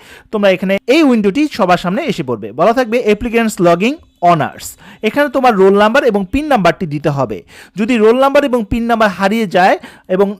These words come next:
তোমার কাছে এই মুহূর্তে না থাকে, সেক্ষেত্রে forget your admission roll এবং পিন নাম্বার ক্লিক করবে। এখানে তোমার এইচএসসি রোল,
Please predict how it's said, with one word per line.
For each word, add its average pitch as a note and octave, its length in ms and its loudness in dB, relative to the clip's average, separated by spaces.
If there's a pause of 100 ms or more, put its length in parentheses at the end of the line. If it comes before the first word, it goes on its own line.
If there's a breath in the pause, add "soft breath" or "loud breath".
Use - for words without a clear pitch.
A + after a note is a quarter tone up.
(160)
তোমার A3 200 0
কাছে A3+ 240 -2
এই A3+ 200 -2
মুহূর্তে G3+ 320 0
না E3+ 160 0
থাকে, F#3+ 260 -8
সেক্ষেত্রে A3 560 -4 (280 loud breath)
forget B3 340 4
your A3+ 380 -4
admission G#3+ 640 -2
roll G#3+ 220 4
এবং G#3 220 0
পিন G3 140 -2
নাম্বার F#3+ 320 0
ক্লিক F#3 300 -6
করবে। B2+ 260 -4
এখানে E3+ 200 -6
তোমার F#3 220 -4
এইচএসসি F#3+ 400 -4
রোল, G3 280 4